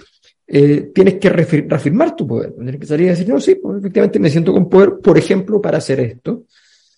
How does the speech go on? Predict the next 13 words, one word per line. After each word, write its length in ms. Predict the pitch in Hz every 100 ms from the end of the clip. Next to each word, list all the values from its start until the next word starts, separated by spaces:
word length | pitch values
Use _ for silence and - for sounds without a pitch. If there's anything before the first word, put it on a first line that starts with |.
| _ -
Eh, 880 | 139 131 127 127 123 120 117 113 113 120 - _ _
y 120 | - 135
habría 260 | 120 143
sido 220 | - 143
una, 500 | 131 131 127 123 110 - - - _ _ - - -
todavía 320 | 139 170 202
esti-, 260 | - 123 -
hay 120 | 139
tiempo, 340 | - - -
pero 360 | - 127 - 117
cada 200 | - -
vez 120 | - 160
menos. 180 | -